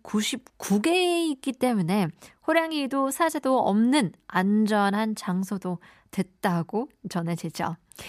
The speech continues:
According to the myth, there, if there had been a hundred peaks, Jeju would have been home to tigers and lions, but with just ninety-nine,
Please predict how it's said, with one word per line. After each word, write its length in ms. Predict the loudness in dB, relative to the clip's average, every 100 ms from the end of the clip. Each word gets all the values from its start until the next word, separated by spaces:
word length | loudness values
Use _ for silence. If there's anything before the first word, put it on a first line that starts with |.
| -18 -18 -10
According 360 | -4 0 0 0
to 80 | 0
the 120 | 2
myth, 340 | 2 0 -2 -12 -20 -20 -20 _ _ _ _ -12 0
there, 320 | 2 2 2
if 200 | 0 0
there 160 | 2 2
had 260 | 0 0
been 220 | 0 -2 0
a 80 | -2
hundred 580 | 0 2 2 0 -4 -8
peaks, 400 | -8 -8 -10 -14 _ _ -6
Jeju 440 | 0 2 2 2
would 200 | 2 0
have 180 | 0 -2
been 140 | -2 -4
home 360 | 0 0 0
to 160 | -2 -6 -10 -20 -16
tigers 800 | -10 -4 0 2 2 2 2 0
and 120 | 0 -2
lions, 840 | 0 2 2 2 0 -2 -4 -2
but 180 | -2 -4 -12 -20 -20 -6
with 220 | -4 -4
just 320 | -4 -4 -6 -2
ninety-nine, 920 | 2 2 2 0 2 2 2 0 0